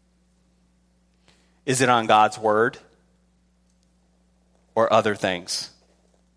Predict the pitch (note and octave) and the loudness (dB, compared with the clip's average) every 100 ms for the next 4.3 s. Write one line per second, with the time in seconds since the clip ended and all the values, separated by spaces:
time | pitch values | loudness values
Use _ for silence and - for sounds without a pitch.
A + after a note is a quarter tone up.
0 | _ _ _ _ _ _ _ _ _ _ | _ _ _ _ _ _ _ _ _ _
1 | _ _ _ _ _ _ _ _ _ _ | _ _ _ _ _ _ _ _ _ _
2 | _ _ _ _ _ _ _ _ _ _ | _ _ _ _ _ _ _ _ _ _
3 | - - C#3 D3+ C3+ C#3+ C3 B2+ - E3 | -20 -6 0 2 2 0 -2 -4 0 2
4 | D3 G2+ | 2 -2